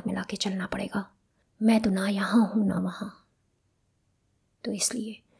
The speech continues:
अब मैं चलती हूँ, बाय। हाँ, एक छोटी सी बात रह गई थी। तब से अब तक शो को अब आप सुन सकते हैं गाना Amazon Music और Jio सावन पर भी। तो अगर आपकी फेवरेट ऐप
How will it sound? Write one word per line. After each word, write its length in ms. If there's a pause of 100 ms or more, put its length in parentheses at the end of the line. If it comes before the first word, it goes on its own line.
(800)
अब 120
मैं 80
चलती 360
हूँ, 180 (760)
बाय। 120 (920)
हाँ, 180
एक 120
छोटी 260
सी 160
बात 220
रह 140
गई 200
थी। 360 (1200)
तब 100
से 200
अब 140
तक 120
शो 220
को 300 (380)
अब 140
आप 140
सुन 200
सकते 280
हैं 320
गाना 440 (280)
Amazon 520
Music 460 (180)
और 140
Jio 320
सावन 380
पर 180
भी। 440 (600)
तो 60
अगर 260
आपकी 260
फेवरेट 460
ऐप 300